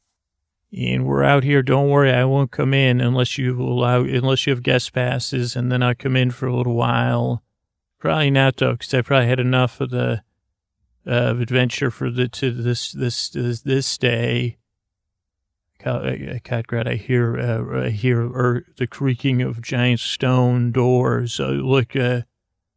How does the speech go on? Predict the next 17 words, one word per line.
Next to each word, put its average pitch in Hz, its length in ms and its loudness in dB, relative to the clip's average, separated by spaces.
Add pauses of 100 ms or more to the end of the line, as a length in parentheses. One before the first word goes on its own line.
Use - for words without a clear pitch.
(200)
where 131 140 2
the 123 60 2
moonlight's 127 520 2
shining. 120 760 0 (880)
That 127 220 0
seems 135 260 2
like 131 140 2
some 139 160 -4
sort 123 220 -2
of 127 40 -8
wise 123 460 0
leader. 123 580 0
She, 123 340 -2
she 127 300 -4
looks 123 300 -2
very 127 380 0
wise. 123 920 -2